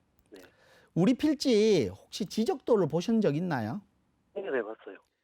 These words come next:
Speaker 2: 이게 일 종 주거 지역이에요.
Speaker 1: 네, 네, 맞아요.
Speaker 2: 일 종입니다.
Speaker 1: 네.
Speaker 2: 그러면 용적률상 사 층으로 제한이에요.
Speaker 1: 네, 네.
Speaker 2: 사 층 이상 못 지어요.
Speaker 1: 네, 네.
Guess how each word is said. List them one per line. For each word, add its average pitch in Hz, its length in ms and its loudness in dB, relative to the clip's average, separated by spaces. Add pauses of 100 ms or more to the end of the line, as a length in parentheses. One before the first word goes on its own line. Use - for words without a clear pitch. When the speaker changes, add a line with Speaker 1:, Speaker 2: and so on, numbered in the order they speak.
(160)
Speaker 2:
이게 226 140 -2
일 277 320 -2
종 330 220 -2
주거 160 280 -2
지역이에요. 110 640 -4 (480)
Speaker 1:
네, 117 100 -8 (100)
네, 95 120 -14
맞아요. 92 140 -20 (140)
Speaker 2:
일 247 180 0
종입니다. 107 600 -2 (580)
Speaker 1:
네. - 100 -20 (240)
Speaker 2:
그러면 220 340 0
용적률상 185 500 0
사 - 260 -6
층으로 294 340 0
제한이에요. 107 720 -4 (600)
Speaker 1:
네, 220 80 -14
네. 196 140 -10 (220)
Speaker 2:
사 - 200 -6
층 - 200 0
이상 196 220 2
못 101 180 -6
지어요. 123 480 -4 (600)
Speaker 1:
네, 110 60 -12
네. 98 180 -10